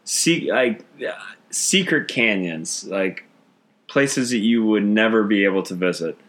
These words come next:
never be able to see. Like, that, that's what these hikes were each and every day on this trip.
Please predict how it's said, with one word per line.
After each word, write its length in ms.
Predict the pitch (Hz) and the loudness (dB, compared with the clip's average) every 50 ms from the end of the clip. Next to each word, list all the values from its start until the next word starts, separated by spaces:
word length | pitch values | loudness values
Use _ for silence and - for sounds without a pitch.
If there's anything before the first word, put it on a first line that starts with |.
| _ _ _ _ _ _ _ _ _ _ - - | _ _ _ _ _ _ _ _ _ _ -4 0
never 300 | 104 104 107 104 107 101 | 0 2 2 2 2 2
be 160 | 101 101 98 | 2 2 2
able 120 | 95 90 92 | 2 2 0
to 80 | 90 | -4
see. 280 | - - - 90 87 85 | -4 -2 -2 0 0 0
Like, 220 | 85 87 87 90 | 0 -2 -2 0
that, 260 | 110 107 98 78 76 | 0 0 0 0 0
that's 200 | 95 113 113 - | 0 0 0 2
what 220 | 143 123 - - - | 0 0 0 0 0
these 240 | 117 117 110 101 - | 0 2 2 0 0
hikes 320 | - 113 107 101 - - | 0 0 0 0 0 0
were 240 | 110 101 95 - - | 0 0 0 -2 -6
each 340 | - 156 151 147 143 - - | -4 -2 -2 -2 -2 -2 -4
and 180 | 92 92 87 - | -4 -4 -4 -4
every 440 | - - 113 110 104 104 101 95 90 | -2 0 0 0 0 0 0 0 0
day 340 | 85 98 98 95 90 85 80 | 0 0 2 2 2 2 0
on 180 | 78 80 82 | -2 -6 -6
this 200 | 80 80 - - - | -8 -6 -6 -8 -6
trip. 340 | - - - - - - | -4 -4 -4 -4 -6 -8